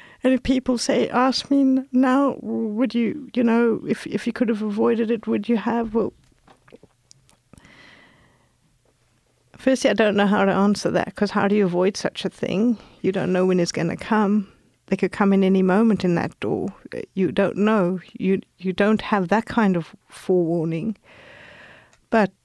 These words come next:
I know in my heart, yes, Lord, it is a privilege.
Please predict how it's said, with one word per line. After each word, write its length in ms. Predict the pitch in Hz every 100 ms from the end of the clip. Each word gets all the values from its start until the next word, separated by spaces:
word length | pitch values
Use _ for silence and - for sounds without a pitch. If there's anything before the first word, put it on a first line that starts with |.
| _ _ _ _ _ _ _ _ _ _ _ _ _ _ -
I 80 | 208
know 240 | 208 214
in 80 | 220
my 160 | 196 180
heart, 460 | 170 233 240 247 - _ _ _ _ _ _
yes, 300 | 214 202 -
Lord, 220 | 208 190 190
it 100 | 190
is 180 | 208
a 40 | 190
privilege. 720 | - 202 180 170 196 -